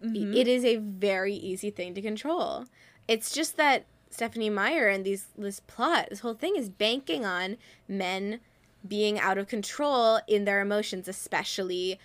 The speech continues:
Speaker 1: violent, angry emotions. And it's like,
Speaker 2: <sighs>
Speaker 1: yikes, this is just, <laughs> wha-, what the fuck? <laughs> And it,
Speaker 2: Yo.
Speaker 1: again, that's,
Speaker 2: <laughs>
Speaker 1: it's also very interesting because, I mean, if we,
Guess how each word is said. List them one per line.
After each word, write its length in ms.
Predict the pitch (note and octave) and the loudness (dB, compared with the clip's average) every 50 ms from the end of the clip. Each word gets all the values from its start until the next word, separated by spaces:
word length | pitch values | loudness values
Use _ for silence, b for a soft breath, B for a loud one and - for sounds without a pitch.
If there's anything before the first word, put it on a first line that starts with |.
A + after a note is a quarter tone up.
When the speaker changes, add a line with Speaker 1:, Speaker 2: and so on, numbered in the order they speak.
| b b - | b b -6
Speaker 1:
violent, 480 | F#3+ F#3+ F#3 F3+ F#3 F3 F3+ F3+ - - | -2 0 2 2 0 -2 -4 -8 -8 -8
angry 320 | F#3+ G3 A#3 B3 A#3 F3+ | -6 -6 -4 -2 -2 -2
emotions. 540 | D#3 E3 D#3+ D3+ G3 - - D#3 - F3 - | -2 -4 -6 -8 -8 -8 -8 -10 -10 -8 -8
And 120 | G3+ A3+ | -6 -2
it's 80 | A#3+ C4+ | 2 4
like, 140 | C#4 C#4 C4+ | 4 6 6
Speaker 2:
<sighs> 0 | |
Speaker 1:
yikes, 500 | B3 A#3 C#4+ F#4 A#3+ G#3+ G#3+ - - - | 6 6 6 6 6 6 2 0 -4 -6
this 220 | B3 D4+ D4+ - | -6 -6 -6 -4
is 220 | C#4+ C4+ B3+ B3 | -4 -4 -4 -2
just, 360 | B3 C#4+ C#4+ B3 - C#4 - - B G4+ A4+ B B B F#4+ F#4 | -2 -2 0 0 -2 -2 -4 -4 B -8 -8 B B B -10 -10
<laughs> 440 | - - - _ _ - - - - | -12 -14 -18 _ _ -14 -12 -12 -12
wha-, 380 | - - - C#4 A3+ G3+ A#3 - - | -4 0 0 0 2 2 0 -2 0
what 200 | B3 D#4 D#4+ - | 0 -2 -2 -2
the 60 | F4 | 0
fuck? 800 | - - - - - - E4+ - - - - - - - - - - _ | 2 2 4 4 4 2 0 0 -2 -8 -10 -10 -12 -12 -14 -14 -12 _
<laughs> 600 | - D#5 - - - - - - - - - _ | -4 -4 -4 -4 -6 -8 -10 -12 -16 -18 0 _
And 180 | - F4 D#4+ - - | 4 4 4 4 4
it, 160 | - C4 F3+ | 4 4 4
Speaker 2:
Yo. 340 | E3+ F3 F3+ E3+ F3+ G3 A3 | 2 -2 0 2 4 4 4
Speaker 1:
again, 340 | A3+ A#3+ G#3+ C#4 F4 F#4+ E4 | 4 4 4 4 4 4 4
that's, 160 | A#3 G#3 G#3+ | 2 2 2
Speaker 2:
<laughs> 100 | C4+ B3+ A#3 | 2 0 0
Speaker 1:
it's 100 | G3+ - | 0 0
also 220 | F#3 F#3 F#3+ - | -2 -2 -2 -4
very 160 | F#3+ F#3 F3+ | -6 -4 -4
interesting 340 | F#3 G#3 A3+ - - C4+ B3+ | -4 -6 -8 -6 -4 -4 -4
because, 520 | A#3 G3 G3 - G#3 F#3 F3+ F#3 F#3+ - b b b b b b b b b - | -4 -4 -4 -2 -2 -2 -2 -4 -6 -10 b b b b b b b b b -4
I 80 | G#3 G#3 | -2 0
mean, 160 | G#3+ G3+ F#3+ | 0 0 0
if 240 | - G3 F#3+ - - | -2 -4 -6 -4 -4
we, 520 | G3+ G3 F#3 F3+ F3 F3 F3 F3 F#3+ G#3 | -4 -2 -2 -2 -2 -2 -2 -4 -6 -8